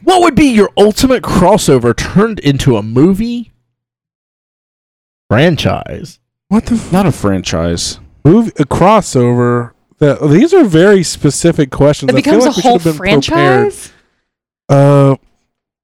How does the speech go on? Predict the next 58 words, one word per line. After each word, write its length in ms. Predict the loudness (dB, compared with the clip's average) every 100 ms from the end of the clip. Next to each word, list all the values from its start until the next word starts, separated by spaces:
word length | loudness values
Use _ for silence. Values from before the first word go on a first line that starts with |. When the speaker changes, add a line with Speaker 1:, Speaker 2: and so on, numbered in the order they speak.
| _
Speaker 2:
I 100 | -2
don't 180 | 0 2
know. 460 | 2 2 2 2 0
Uh, 420 | 0 2 2 0 -4 -4
Speaker 1:
They've 100 | 0 2
been 140 | 2
doing 200 | 2 4
that 140 | 2 0
Transformers 560 | -2 0 0 2 2
versus 220 | 0 -2
G 180 | 0 2
I 60 | 2
Joe 340 | 4 4 4
with 180 | 2 0
Mask 480 | 0 0 2 0 -2
and 100 | 0
all 140 | 2
that 220 | 2 0
stuff. 340 | -2 -4 -4 0
They're 160 | 0
talking 280 | 2 0 0
about 220 | 0 -2
putting 280 | 0 0 0
that 80 | -2
Speaker 3:
That's 180 | -2 -2
a 20 | -2
Speaker 1:
all 200 | 0 0
Speaker 3:
comic 140 | -2
series. 220 | -2 0
Speaker 1:
together. 420 | 0 -2 -4 -8 -18 _
Yeah. 320 | 0 0 -4 -6
Speaker 2:
uh, 60 | -2
Speaker 3:
Not 160 | 0
a 60 | -2
movie, 120 | -4 -2
Speaker 2:
Ghostbusters 720 | 2 2 2 2 2 0 0
Speaker 3:
though. 80 | -2
Speaker 2:
meets 200 | -2 -2
The 80 |
Speaker 1:
No, 100 | -2
Speaker 2:
Conjuring? 300 | 0 2 2 2
Speaker 1:
no, 60 |
no. 60 | 2
Speaker 2:
I 120 | 0
Speaker 1:
I'm 80 | 0
Speaker 2:
don't 80 | 2
Speaker 1:
saying 300 | 2 0 0
Speaker 2:
know. 80 | 0
Speaker 1:
I, 280 | 2 2
I, 100 | 0 -4 _ _ _ -2
I, 140 | 2
Speaker 3:
What 160 | 2 2
would 120 | 2
Speaker 1:
they're 160 | 2 0
Speaker 3:
I 40 |
like 240 | -2 -4
to 100 | -6
see? 340 | -4 -2 -2